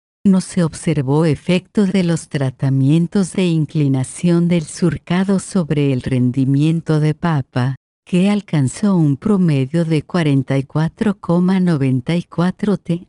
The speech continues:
A uno. Conclusión.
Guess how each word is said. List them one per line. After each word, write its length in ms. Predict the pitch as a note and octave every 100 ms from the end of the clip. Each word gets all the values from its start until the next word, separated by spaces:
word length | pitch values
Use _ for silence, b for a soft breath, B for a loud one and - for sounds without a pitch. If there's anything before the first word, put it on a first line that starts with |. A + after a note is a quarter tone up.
| _
A 240 | D#3+ E3+
uno. 480 | D3 C3 B2+ B2 B2+ - _ _
Conclusión. 1080 | F#3 F3 - E3+ E3 - D#3+ C#3+ B2+ B2+